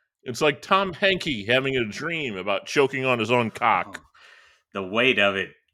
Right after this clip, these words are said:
Speaker 2: holding him
Speaker 1: Yeah.
Speaker 2: down, <laughs> collapsed
Speaker 1: Yeah.
Speaker 2: lungs. Because
Speaker 1: Really, I
Speaker 2: he
Speaker 1: think more,
Speaker 2: loses.
Speaker 1: it's more about, you know, a power thing. He's, he's, he's struggling with the power in his own life, suffocating him.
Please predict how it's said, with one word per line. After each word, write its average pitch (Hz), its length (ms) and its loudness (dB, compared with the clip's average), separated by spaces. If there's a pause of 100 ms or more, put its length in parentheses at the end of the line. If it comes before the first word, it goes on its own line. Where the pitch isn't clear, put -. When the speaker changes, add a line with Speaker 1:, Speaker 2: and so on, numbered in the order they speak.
(140)
Speaker 2:
holding 117 400 -6
him 143 80 2
Speaker 1:
Yeah. 123 60 4
Speaker 2:
down, 104 600 2 (100)
<laughs> - 100 -20
collapsed 113 420 0
Speaker 1:
Yeah. - 360 -16
Speaker 2:
lungs. 90 600 -4 (1800)
Because 101 400 0
Speaker 1:
Really, 151 240 2
I 127 40 6
Speaker 2:
he 117 60 2
Speaker 1:
think 127 220 -2
more, 117 160 6
Speaker 2:
loses. 113 280 -4
Speaker 1:
it's 143 60 -8
more 156 220 0
about, 120 320 2 (260)
you 139 120 -6
know, 95 200 -6
a 95 120 -6
power 123 420 0
thing. 85 340 -16
He's, 92 260 -12
he's, 104 420 -12
he's 117 200 -18
struggling 127 600 -2
with 95 160 -6
the 95 80 -10
power 120 640 2 (340)
in 113 80 -8
his 107 180 -4
own 117 240 0
life, 90 380 -4
suffocating 98 680 -2
him. - 240 -14